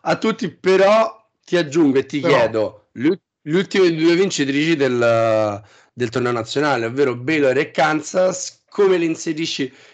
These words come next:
Speaker 1: in questa mischione? Non le inserisci, le vedi più indietro?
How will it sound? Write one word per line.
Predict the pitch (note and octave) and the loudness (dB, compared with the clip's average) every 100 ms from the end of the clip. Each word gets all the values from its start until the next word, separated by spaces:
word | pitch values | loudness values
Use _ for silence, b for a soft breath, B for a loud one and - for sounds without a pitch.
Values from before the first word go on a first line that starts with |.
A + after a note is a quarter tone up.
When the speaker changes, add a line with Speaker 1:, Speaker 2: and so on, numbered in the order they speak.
| b | b
Speaker 1:
in | C#3+ | -8
questa | C3 D#3 C#3+ E3 C#3+ C3+ C3+ C3+ | -2 -2 0 0 4 4 4 4
mischione? | C#3+ D3 - - D#3+ D3+ D#3+ | 2 0 -2 0 2 4 4
Non | D3+ E3+ F3 | 4 4 4
le | |
inserisci, | D#3 D3+ D#3+ E3 F#3 - - | 2 0 -2 -2 -4 -6 -4
le | C#3+ | -2
vedi | D3 C#3 | -2 -4
più | C3 | -2
indietro? | D3+ D3+ E3 E3 D#3+ E3 E3+ - | -4 -2 -2 -2 -2 0 0 -2